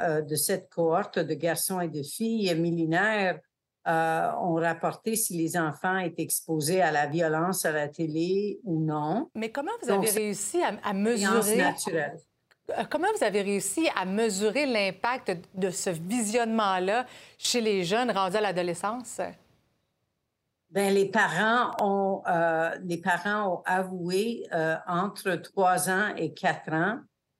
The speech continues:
Speaker 1: euh, quand les enfants avaient trois ans et quatre ans, euh, si, euh,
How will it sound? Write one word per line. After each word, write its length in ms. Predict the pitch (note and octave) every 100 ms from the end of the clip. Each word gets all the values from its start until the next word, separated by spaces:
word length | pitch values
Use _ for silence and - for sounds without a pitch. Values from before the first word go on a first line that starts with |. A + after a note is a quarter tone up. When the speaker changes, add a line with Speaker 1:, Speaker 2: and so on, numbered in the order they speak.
| _ -
Speaker 1:
euh, 200 | D#3+ E3
quand 180 | F#3 F3
les 220 | E3+ F3
enfants 260 | E3 F3 F#3
avaient 380 | E3 D#3+ D3 -
trois 400 | - E3+ D#3+ F3
ans 120 | F3
et 140 | D#3+
quatre 340 | - D3+ C#3+ E3
ans, 260 | E3 A3 C4 _ _ _ _ -
euh, 460 | F3 E3+ E3+ E3+ -
si, 840 | - - - A3 A#3 B3+ B3 G3+ -
euh, 360 | G3 F3+ F#3